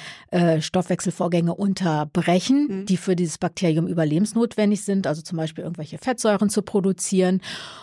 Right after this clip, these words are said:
Speaker 1: Und das Bakterium kann dann das nicht mehr machen und dann bieten sie ihm was anderes an,
Speaker 2: Mhm.
Speaker 1: das aber eben
Speaker 2: Mhm.
Speaker 1: modifiziert ist, um diese, äh,
Speaker 2: Okay.
Speaker 1: C O zwei, äh, umsetzende Sequenz.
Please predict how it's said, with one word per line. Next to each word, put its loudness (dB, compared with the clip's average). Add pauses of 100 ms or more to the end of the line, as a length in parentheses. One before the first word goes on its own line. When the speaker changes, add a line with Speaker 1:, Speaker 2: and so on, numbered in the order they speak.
(100)
Speaker 1:
Und 2
das 0
Bakterium -2
kann 0
dann 0
das -4
nicht 2
mehr 0
machen 0
und 0
dann 4
bieten 0
sie -4
ihm 2
was 0
anderes 2
an, 2 (140)
Speaker 2:
Mhm. -8 (260)
Speaker 1:
das -2
aber 0
eben 2
Speaker 2:
Mhm. 2
Speaker 1:
modifiziert -2
ist, -6
um 2
diese, 0 (640)
äh, 0
Speaker 2:
Okay. 4
Speaker 1:
C 0
O 2
zwei, 2
äh, 0
umsetzende 0
Sequenz. -2